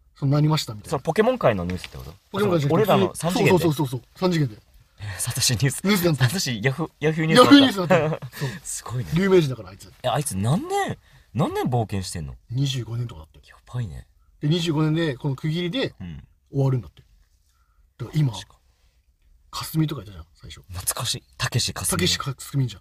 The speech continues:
Speaker 1: ん。
Speaker 2: うん。
Speaker 1: 今一緒に冒険してる。
Speaker 2: マジで？え、なんか、と-、途中途中主人公変わったりしなかった？あれ。
Speaker 1: そう、変わってるじゃん。
Speaker 2: うん。
Speaker 1: で、それで、だからもう最後は変わってって、
Speaker 2: うん。
Speaker 1: マサラタウンに今帰ってんの。
Speaker 2: えー？
Speaker 1: そう、マサラタウンに今帰って、
Speaker 2: <laughs> うん。
Speaker 1: そっからまたなんか、いろんな、
Speaker 2: はいはい。
Speaker 1: 今これまで会った人とかに会っ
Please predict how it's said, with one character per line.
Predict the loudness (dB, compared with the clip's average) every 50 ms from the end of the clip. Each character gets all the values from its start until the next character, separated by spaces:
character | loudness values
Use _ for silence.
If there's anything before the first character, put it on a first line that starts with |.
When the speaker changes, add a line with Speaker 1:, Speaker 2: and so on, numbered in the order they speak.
| -14 -10
Speaker 1:
ん。 | -8
Speaker 2:
う | -4
ん。 |
Speaker 1:
今 | -4 -4 -4
一 | -6
緒 | -6 -2 -2
に | -2 -2 -4 -8 -8 -6
冒 | -6
険 | -6 -6
し | -8
て | -10
る。 | -12 _ _ _ _ _ _ _ _ _ _ -14
Speaker 2:
マ | -12 -10
ジ | -10 -10 -10
で？ | -14 -20 _ _ _ _ _ -4
え、 | 0
な | 0 2
ん |
か、 | 2 0 -6 _ _ _ _ _ _ _ _ -8
と-、 | -8 -8 -4
途 | 0 0 2
中 | 2 2 0
途 | 0 0
中 | 0 0 0
主 | 2 2
人 | 0 0 -2
公 | -4 -6 -8
変 | -8 -8
わ | -4
っ |
た | -4 -4
り | -4
し | -2 -4
な | -4
か | -4 -6
っ | -8
た？ | -10 -14
あ |
れ。 | -14 -14 -18 _ _ _
Speaker 1:
そ | -10 -2
う、 | 2
変 | 4
わ | 4 4
っ |
て | 4
る | 0
じ | -2 -4
ゃ |
ん。 | -8 -16 _ _ -16
Speaker 2:
う |
ん。 | -16 -16 -14 -10 -6
Speaker 1:
で、 | -4
そ | -4 -2 -2
れ | 0
で、 | 0 2
だ | 2 2
か | 2
ら | 2
も | 2 2
う | 0
最 | 2 2 2 2
後 | 2 0
は | -4 -4
変 | -6 -10
わ | -10
っ | -8
て | -10 -12
っ | -8
て、 | -4 0 0 0
Speaker 2:
う | 2
ん。 | 2
Speaker 1:
マ | 2
サ | 2 2 0
ラ | 0
タ | 2 2
ウ | 2
ン | 2
に | 2 0
今 | -2 -2
帰 | -2 -2
っ | -2
て | -4 -6
ん | -14
の。 | -14 -16 _ _ _ _ _ -18 -10 -6
Speaker 2:
え | -2 2 4 4 6 6 6 4 2 0
ー？ |
Speaker 1:
そ | -2 -4 -4
う、 | -4 0 2
マ | 6 8
サ | 8
ラ | 8
タ | 6 6
ウ |
ン |
に | 4 4
今 | 2 4
帰 | 4 4 2
っ | 2
て、 | 2 6 6 8 8 8 6 4
Speaker 2:
<laughs> | 4 2 -8 _ -6
う | -4
ん。 | -2
Speaker 1:
そ | -2 -2
っ | 0
か | 4 4 6
ら | 6
ま | 6 4
た | 2 2
な | 0 2
ん | 2
か、 | 4 4 4 4 2
い | 0 2
ろ | 4 4 4
ん | 4
な、 | 4 4
Speaker 2:
は | 2
い |
は | 2 0
い。 | 0
Speaker 1:
今 | 0 0 0
こ | 2 4
れ | 4 4
ま | 4
で | 2
会 | 0
っ | -2
た | -2 -4
人 | -8 -6
と | -6 -4
か | -2
に | -2 -2
会 | -2 -2
っ | -6